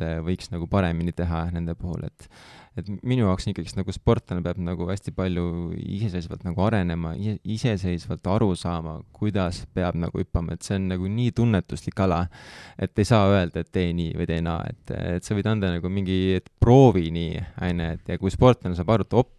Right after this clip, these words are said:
et see nagu töötab, et siis, äh, nagu seda kasutada või sa kasutad treeninguski, et kui ikka mingi asi näiteks ka ei tööta, on ju, et noh, siis selle viskame välja, et ei ole mõtet nagu, et kui kellegi puhul see töötab, siis, äh, noh, äh, palju õnne talle, on ju, aga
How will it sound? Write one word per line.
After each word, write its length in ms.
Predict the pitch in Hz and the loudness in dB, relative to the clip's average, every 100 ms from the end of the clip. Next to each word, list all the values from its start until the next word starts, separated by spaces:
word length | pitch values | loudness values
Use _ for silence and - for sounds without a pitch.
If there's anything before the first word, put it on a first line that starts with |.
| 82 | -4
et 100 | - | 2
see 140 | 113 90 | 2 2
nagu 160 | 82 | 0
töötab, 560 | - 139 92 - 82 - | 2 2 2 -2 -6 -6
et 720 | 82 - - - - 87 - | -8 -10 -18 -18 -6 -6 -2
siis, 300 | 98 92 - - | -2 0 -2 -2
äh, 220 | 87 85 85 | 0 0 0
nagu 360 | 85 85 85 82 | -2 -2 -4 -2
seda 160 | 87 90 | -4 0
kasutada 480 | 107 101 - 78 78 | 2 0 -2 -6 -2
või 160 | 90 | -2
sa 80 | 92 | -2
kasutad 280 | 98 - 92 | -4 -6 0
treeninguski, 640 | 104 104 92 85 80 - 85 | 2 4 2 0 -6 -6 -6
et 160 | - | -2
kui 140 | 104 104 | 0 2
ikka 160 | 113 | 2
mingi 240 | 135 113 101 | 2 2 0
asi 160 | 104 | 0
näiteks 180 | 98 101 | -4 -6
ka 160 | - 104 | -2 2
ei 80 | |
tööta, 400 | 156 175 - - | 4 4 4 -4
on 160 | 82 85 | -4 -4
ju, 80 | 85 | -4
et 80 | 95 | -6
noh, 80 | 85 - | -8 -8
siis 160 | - - - | -8 -6 0
selle 180 | 117 90 | 0 0
viskame 320 | 92 - 92 | -2 -2 0
välja, 320 | 123 90 - | 0 0 -4
et 240 | - _ 90 | -12 _ -4
ei 80 | |
ole 80 | 90 | -2
mõtet 320 | 104 107 - - | -2 -4 -8 -10
nagu, 160 | - - - | -10 -8 -10
et 80 | - | -6
kui 180 | 101 95 - - - | -4 -4 -8 -18 2
kellegi 400 | 127 127 104 101 | 6 6 6 4
puhul 320 | - 101 95 | 4 4 4
see 80 | 101 | 4
töötab, 560 | 143 131 - 98 92 - - | 8 6 6 -2 -2 -4 -14
siis, 320 | - - 92 - 107 | -14 -8 -6 -4 2
äh, 400 | 98 95 95 92 | 4 4 2 0
noh, 160 | 98 98 - - | 0 -2 -6 -10
äh, 640 | - 90 87 92 90 - - - | -4 -2 -2 -2 -4 -4 -6 0
palju 200 | 107 113 | 4 4
õnne 100 | 110 | 4
talle, 280 | 131 113 85 82 | 4 4 2 -2
on 100 | 82 | -2
ju, 60 | - 90 | -4 -2
aga 140 | 90 | -2